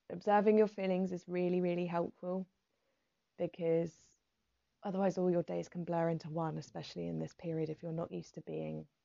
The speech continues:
inside for long periods of time. Um, it's important to note down your feelings. And again, I allow, I allow myself one good, two, uh, one bad, two good if I've had bad feelings.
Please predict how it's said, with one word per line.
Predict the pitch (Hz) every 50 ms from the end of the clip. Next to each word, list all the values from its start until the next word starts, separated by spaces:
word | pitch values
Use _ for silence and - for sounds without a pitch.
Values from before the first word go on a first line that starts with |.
| _ _ _ _ _ _ _ _ _ _ _ _ _ _ _ _
inside | 175 185 175 160 - 185 165 165 170 160 - _
for | - 160 165 165 165 - - _ _ _ _ _ _ _ -
long | 220 240 233 196
periods | 196 185 175 170 170 -
of | 170 -
time. | - 165 165 165 180 208 - _ _ _ _ _ _ _ _ _ _ _ _
Um, | - 185 180 175 175 175 185 - -
it's | _ -
important | 240 240 - 277 311 330 302 -
to | 196
note | 185 175 -
down | 175 170 175 170
your | 170 156
feelings. | - 175 170 165 165 165 170 -
And | - 185
again, | 190 185 220 226 220 190 165 170
I | 170 175
allow, | 170 175 175 175
I | 175 185 190 185
allow | 185 180 175 175
myself | 170 170 165 170 - 165 160 160 -
one | 175 165 160 165 160
good, | 156 165 165 175 180 - - -
two, | - 175 160 160 156 160 - -
uh, | 190 165 - - _ - - _ _
one | - 180 175 170 170
bad, | 165 160 156 160 165 160 - -
two | - - 165 156
good | 156 - 151 156 180 202 -
if | - - -
I've | 160 147
had | - - 151 151 -
bad | - 156 160 160 -
feelings. | - 175 175 175 185 196 214 214 -